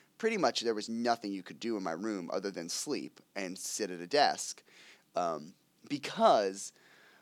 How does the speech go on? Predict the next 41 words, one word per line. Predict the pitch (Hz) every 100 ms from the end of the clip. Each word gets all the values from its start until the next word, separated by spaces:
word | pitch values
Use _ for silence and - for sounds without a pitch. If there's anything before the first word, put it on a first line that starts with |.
| _ _ _ _ -
I | 139
had | 120 120 113 104 95
an | 110
entire, | 107 101 - - 127 127 127 117 110 104 95 - _ -
almost | 135 117 98 -
half | 117 104 98
of | 87
the | 85
room | 95 85 76 -
dedicated | 107 98 - 101 82 87
to | -
plants. | - 90 57 - - - - - -
People, | 220 226 185 151 139
again, | 139 220 185 139 135 _ 131
and |
this | 147
is | 151
sort | 143 135
of | 127
thematic | 127 123 135 127 -
of | 110 110 - _ _ _ _ _ _ _ - - -
what | 151
happens | 143 135 127 117
with | 117
the | 117
turtles | 247 240 165 113 - - -
and, | 127 -
and | 127
the | 123
things | 120 165 156
that | 127
people | 147 127
believe | 110 117 117
about | 107 104
turtles, | 233 233 156
but | -
people | 190
would | 165 139
give | 165
me | 208
plants, | 202 127 117 107 -